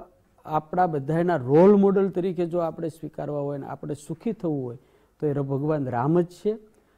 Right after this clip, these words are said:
અને એને જોઈને જે માણસ ચાલે, એ કોઈ દાડો ખોટે રસ્તે ન જઈ શકે, કોઈ દાડો એ દુઃખી ન થઈ શકે.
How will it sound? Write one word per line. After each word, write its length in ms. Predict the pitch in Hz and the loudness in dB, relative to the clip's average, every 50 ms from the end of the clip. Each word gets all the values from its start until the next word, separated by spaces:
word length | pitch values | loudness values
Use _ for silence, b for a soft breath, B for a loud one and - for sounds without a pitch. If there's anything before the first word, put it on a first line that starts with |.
| b b b - | b b b -8
અને 200 | 175 185 - - - | -8 -8 -8 -8 -6
એને 300 | - 160 175 202 233 247 | -2 0 2 4 4 4
જોઈને 320 | 214 175 190 196 190 185 170 | 2 4 4 4 4 4 2
જે 120 | 175 175 | 0 0
માણસ 300 | 170 165 156 151 151 143 | -2 -2 -2 -4 -4 -6
ચાલે, 460 | 143 - - 143 131 123 107 101 107 110 _ _ _ _ _ _ _ _ _ - | -6 -8 -8 -6 -6 -6 -8 -10 -12 -14 _ _ _ _ _ _ _ _ _ -12
એ 80 | 190 185 | -12 -8
કોઈ 240 | - 175 170 170 170 | -6 -6 -4 -4 -4
દાડો 680 | 160 165 165 170 170 165 165 160 160 156 156 156 151 | -4 -4 -2 0 0 2 2 2 2 2 2 0 -2
ખોટે 360 | 147 - - - 147 156 160 | -4 -6 -8 -8 -6 -4 -2
રસ્તે 360 | 143 151 143 147 - - 160 147 | -2 -2 -4 -6 -6 -6 -4 -4
ન 160 | 147 147 143 | -2 -4 -4
જઈ 240 | 135 143 143 143 139 | -4 -2 -2 -4 -4
શકે, 460 | - 147 139 - 143 143 143 143 139 | -6 -8 -8 -6 -6 -6 -4 -6 -6
કોઈ 220 | - - 143 143 | -8 -6 -6 -6
દાડો 360 | 135 139 139 135 135 139 135 | -6 -6 -6 -4 -4 -4 -4
એ 100 | 135 139 | -4 -6
દુઃખી 360 | 131 127 143 143 - - 160 147 | -4 -4 -4 -6 -4 -4 -4 -4
ન 180 | 147 143 139 | -4 -6 -8
થઈ 200 | 131 139 135 135 | -8 -10 -12 -10
શકે. 320 | 127 139 135 135 - 143 | -10 -12 -12 -10 -12 -14